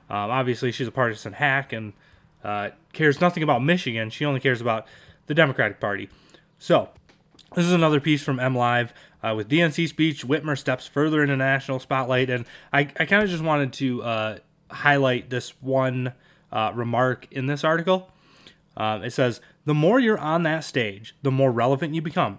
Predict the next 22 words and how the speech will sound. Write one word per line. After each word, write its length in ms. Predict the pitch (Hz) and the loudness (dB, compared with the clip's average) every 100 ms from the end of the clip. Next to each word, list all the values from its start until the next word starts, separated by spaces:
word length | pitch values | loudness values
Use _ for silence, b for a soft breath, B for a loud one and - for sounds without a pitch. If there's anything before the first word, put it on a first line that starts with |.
| _ | _
at 140 | 139 - | -6 0
least 260 | 165 - | 0 0
within 240 | 123 123 107 | -2 -2 -4
the 60 | |
Democratic 500 | 107 110 - 110 98 | -4 -4 -2 -4 -2
Party," 300 | 147 143 98 - B B | 2 2 0 -12 B B
said 240 | - 131 110 | -2 -2 0
Janelle 260 | 117 107 | -2 -2
Leonard, 380 | 104 101 104 117 - b b - | -2 -2 -4 -8 -16 b b -4
owner 300 | 160 147 127 | 0 2 2
of 100 | 113 | 0
the 60 | 117 | -2
Market 340 | 113 110 101 | -2 -4 -6
Resor-, 340 | 117 107 117 139 | -6 -6 -8 -6
Marketing 560 | 135 151 - 131 120 | 0 2 2 -2 -2
Resource 480 | 127 156 117 101 - | -2 -2 -2 -6 -8
Group. 260 | 104 98 - _ B B B - | -10 -10 -10 _ B B B -10
Um, 360 | 110 107 104 - _ - | -6 -4 -6 -12 _ -2
Leonard 340 | 151 160 156 156 | 2 4 4 2
said 160 | 139 | 0
Whitmer 400 | 156 170 180 143 | 0 0 -2 -2
is 220 | 139 127 | -2 -4